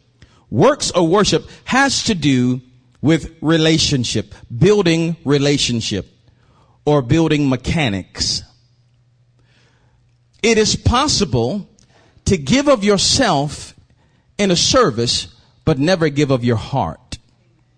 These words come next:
It is possible. And let me give you what the, the example that rings out in my spirit right now. It is possible, even for a prostitute to do things,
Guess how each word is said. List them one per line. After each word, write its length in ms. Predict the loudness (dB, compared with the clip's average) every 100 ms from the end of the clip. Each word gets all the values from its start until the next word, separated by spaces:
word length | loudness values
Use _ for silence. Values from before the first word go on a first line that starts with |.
| _ _ _ _ _ _ _ _ _ _ _ -20 _ 0
It 140 | 2
is 180 | 2 -2
possible. 720 | -2 0 0 0 -2 -2 -8 -14 _ _ _ _ _ _ _ _ _ _ _ _ _ _ -6
And 140 | -2
let 60 | -2
me 80 | -2
give 120 | 0
you 100 | 0
what 120 | 0
the, 160 | -2 -2
the 80 |
example 420 | -2 0 -2 -2 0
that 180 | -2
rings 400 | -2 -2 -2 0
out 140 | 0 0
in 80 | -2
my 140 | -2
spirit 340 | -2 -2 -2
right 240 | 0 -4 -4
now. 320 | -4 -6 -8 _ _ _ _ _ _ _ _ _ -20 -20 _ -2
It 160 | 0
is 180 | 0 -2
possible, 800 | -2 0 2 0 -2 -4 -8 -10 -14 _ _ _
even 440 | 0 2 2 0 -2
for 520 | 0 2 2 0 -4 -12 _ _ _ -2
a 120 | -2
prostitute 880 | 0 -2 0 0 0 -2 0 -2 0
to 80 | -2
do 260 | 0 0 0
things, 580 | 0 -2 0 -2 -6